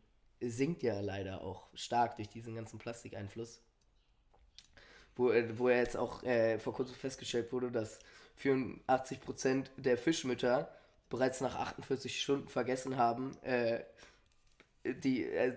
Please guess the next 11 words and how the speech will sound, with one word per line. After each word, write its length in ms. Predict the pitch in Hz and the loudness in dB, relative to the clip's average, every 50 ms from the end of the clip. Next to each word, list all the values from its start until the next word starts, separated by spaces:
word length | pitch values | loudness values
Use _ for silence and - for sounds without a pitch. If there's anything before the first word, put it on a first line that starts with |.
| - - | -4 0
den 180 | - 135 127 131 | 0 2 4 8
Namen 320 | 127 131 147 156 151 139 | 8 8 8 8 6 4
ihrer, 280 | 147 127 127 127 123 - | 2 6 6 6 6 6
ihrer 360 | 135 127 117 117 117 113 113 | 2 2 2 2 0 0 0
Kinder 260 | - - 160 165 139 | -2 -2 0 0 0
vergessen 380 | - - 110 104 101 - - 104 | -2 -2 -6 -6 -6 -6 -6 -6
haben, 240 | 104 98 95 101 95 - - - | -6 -6 -8 -10 -12 -16 -14 -12
die 80 | 131 120 | -8 -4
gerade 260 | 120 120 120 123 117 | 0 0 0 0 0
geschlüpft 360 | 113 - - 135 123 - - | -4 -4 -4 -4 -6 -6 -8
sind. 240 | - 113 98 101 | -6 -6 -8 -8